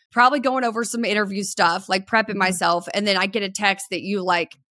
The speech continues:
Speaker 1: thirty minutes before, "You're not gonna make it, you need me to scramble and try to find it." You're throwing them off their game. And I think that's really fucked up too. Like,
Speaker 2: It's just
Speaker 1: all
Speaker 2: setting
Speaker 1: of
Speaker 2: you up
Speaker 1: it.
Speaker 2: for failure.
Speaker 1: It is.
Speaker 2: So,
Speaker 1: It is.
Speaker 2: so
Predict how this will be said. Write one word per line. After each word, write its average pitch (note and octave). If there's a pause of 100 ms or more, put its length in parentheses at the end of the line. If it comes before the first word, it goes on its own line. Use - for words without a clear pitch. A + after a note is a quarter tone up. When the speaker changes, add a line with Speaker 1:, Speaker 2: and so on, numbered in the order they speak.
Speaker 1:
thirty B3
minutes G#3+
before, G#3+
"You're G#3
not G3+
gonna G3+
make F#3+
it, A#3
you G#3+
need G#3
me G#3
to F#3+
scramble G3+
and G#3
try G#3+
to G3+
find G3
it." -
You're A#3+
throwing C4
them D4
off A3
their G#3+
game. F#3
And A3
I G#3
think A3+
that's G3
really F3+
fucked F3
up D#3
too. D#3 (240)
Like, F3+ (320)
Speaker 2:
It's G#3+
just E4+
Speaker 1:
all B3+
Speaker 2:
setting D4
Speaker 1:
of A#3
Speaker 2:
you G3+
up F3
Speaker 1:
it. -
Speaker 2:
for D#3+
failure. A3+ (300)
Speaker 1:
It D#4
is. E4+
Speaker 2:
So, A#3
Speaker 1:
It B3
is. G#3
Speaker 2:
so C4